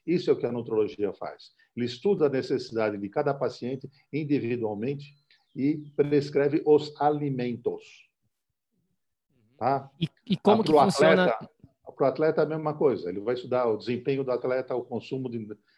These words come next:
Speaker 1: alimentos do atleta e vai fazer uma dieta pro atleta com alimento. O ortomolecular é a sintonia fina da nutrologia. Vai ver dentro daqueles alimentos o que que tá faltando e vai suplementar com vitaminas e minerais, aminoácidos, algumas coisas.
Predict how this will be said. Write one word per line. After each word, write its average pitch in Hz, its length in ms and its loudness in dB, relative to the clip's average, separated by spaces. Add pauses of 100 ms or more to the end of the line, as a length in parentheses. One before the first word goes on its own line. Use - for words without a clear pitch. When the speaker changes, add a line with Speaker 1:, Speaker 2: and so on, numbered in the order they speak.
(200)
Speaker 1:
alimentos 123 560 -4
do 107 80 -4
atleta 127 420 -2
e - 20 -4
vai 113 200 -2
fazer 110 260 -4
uma 113 160 -4
dieta 110 320 -4
pro - 200 -4
atleta 123 360 -4
com 123 320 -6
alimento. 117 720 -8 (340)
O 143 100 4
ortomolecular 160 840 2 (720)
é 147 80 2
a 147 180 2
sintonia 170 560 0
fina 165 320 0
da 120 100 0
nutrologia. 104 680 -2 (420)
Vai 127 120 0
ver 123 140 2
dentro 160 280 -2
daqueles 123 400 0
alimentos 139 560 -4
o 147 180 -6
que 147 140 -10
que 139 80 -16
tá 143 140 -2
faltando 151 500 -2
e 156 40 -4
vai 139 120 2
suplementar 135 720 -6
com 123 200 -12 (280)
vitaminas 127 480 -4
e 127 60 -2
minerais, 120 640 -2
aminoácidos, 107 640 -6
algumas 104 400 -4
coisas. - 480 -14